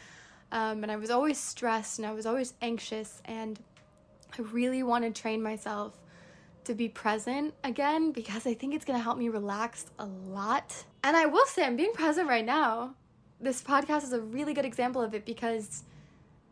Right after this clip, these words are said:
I'm not thinking about anything else, and due to the nature of this podcast, if I were to think of anything else, I would s-, definitely just bring it up and begin speaking about that. The way that I feel right now is how I wanna feel a hundred percent of the time. I love it. So if I could come to you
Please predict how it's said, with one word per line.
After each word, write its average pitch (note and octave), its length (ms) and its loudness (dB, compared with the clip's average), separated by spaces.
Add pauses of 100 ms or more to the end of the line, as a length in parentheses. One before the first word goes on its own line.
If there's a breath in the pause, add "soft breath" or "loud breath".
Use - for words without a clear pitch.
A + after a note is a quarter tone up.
(160)
I'm A#3+ 200 4
not C4 180 2
thinking A#3 240 0
about A3 200 0 (120)
anything C4 460 0
else, G#3 280 0
and G#3 140 -2
due B3+ 120 2
to C#4 40 0
the A#3 100 4
nature A3+ 300 -2
of A3+ 60 0
this G#3+ 100 -8
podcast, G#3+ 580 -2
if G#3 80 -10
I G#3+ 100 2
were D4 180 4
to F4 40 2
think A#3+ 200 0
of A3 80 0
anything G#3+ 280 -2
else, G#3 220 -4
I G#3+ 100 0
would G3+ 160 -4 (120)
s-, - 160 -14 (320)
definitely A3+ 340 0
just G#3+ 240 -8
bring A3+ 140 -2
it A#3 80 0
up A3+ 160 -2
and A3+ 80 0
begin A3 280 -4
speaking B3 400 -4
about G#3+ 260 -4
that. G#3+ 260 -2 (240 loud breath)
The C4+ 120 2
way B3+ 140 6
that C#4+ 100 4
I C#4 120 6
feel B3+ 240 2
right A#3 160 2
now A3+ 180 2
is B3+ 120 -6
how B3 120 0
I A#3+ 100 4
wanna A#3 220 0
feel A3 580 -2 (220)
a - 60 -8
hundred A3+ 420 -4
percent G3+ 280 -6
of - 60 -14
the - 160 -8
time. B3 220 -10 (460)
I A#3 140 2
love A3+ 360 2
it. - 220 -6
So A#3+ 100 -2
if A#3 220 -2
I C4 220 4
could D#4 220 -2 (340)
come C4 360 -2
to C#4+ 140 -2
you A#3 340 -2